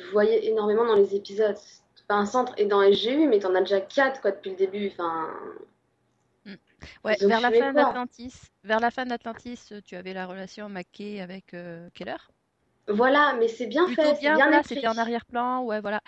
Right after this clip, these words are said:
Speaker 2: Mais, euh, au niveau des relations, oui, entre les personnages, euh, c'est quelque chose que déjà des Atlantis, euh,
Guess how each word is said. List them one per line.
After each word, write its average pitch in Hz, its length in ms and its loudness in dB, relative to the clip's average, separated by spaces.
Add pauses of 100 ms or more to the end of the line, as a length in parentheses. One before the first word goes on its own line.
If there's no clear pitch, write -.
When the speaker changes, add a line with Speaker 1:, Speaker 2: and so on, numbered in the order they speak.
(320)
Speaker 2:
Mais, 208 220 -6
euh, 196 120 -4
au 214 80 -6
niveau 226 240 -6
des 220 100 -4
relations, 220 540 -6
oui, 214 120 -12
entre 185 200 -14
les 175 80 -12
personnages, 202 760 -8
euh, 170 640 -16 (220)
c'est - 300 -12
quelque 175 240 -12
chose 226 180 -12
que - 80 -20
déjà 190 320 -8
des 185 120 -6
Atlantis, 175 600 -12
euh, 170 220 -16